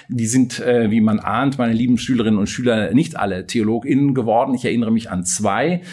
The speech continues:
die aber beide auch promovieren in, ähm, Theologie. Alle anderen, äh, machen, ähm, ich hätte beinahe gesagt, was Richtiges. Sie haben Jura studiert, Medizin,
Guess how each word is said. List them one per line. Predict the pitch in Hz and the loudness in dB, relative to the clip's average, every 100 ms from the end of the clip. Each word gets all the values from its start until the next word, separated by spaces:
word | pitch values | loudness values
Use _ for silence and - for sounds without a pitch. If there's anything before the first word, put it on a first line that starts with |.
| - - | -14 -2
die | 101 | 0
aber | 101 | 2
beide | 95 110 110 | 0 0 -2
auch | - | -6
promovieren | - 120 110 110 160 107 | 0 2 2 2 0 2
in, | 107 113 117 | 2 2 2
ähm, | 110 110 107 - - | 2 2 0 -4 -14
Theologie. | - 143 131 120 131 151 | 0 2 2 0 0 0
Alle | 120 117 | 0 0
anderen, | 120 127 117 117 | 2 2 2 0
äh, | 117 104 | 0 0
machen, | 101 104 117 104 98 - - | 2 2 2 0 -2 -12 -6
ähm, | 101 98 | 0 0
ich | 90 113 | 0 0
hätte | |
beinahe | 104 113 104 | 0 0 -2
gesagt, | 98 104 110 | 0 0 0
was | 98 110 | -4 -6
Richtiges. | - 95 80 - | -8 -8 -8 -6
Sie | |
haben | 104 113 101 95 | -4 -2 0 0
Jura | 127 110 | 0 0
studiert, | 104 107 107 110 | -2 0 0 2
Medizin, | 98 95 - 101 98 | 0 -2 -2 -2 -2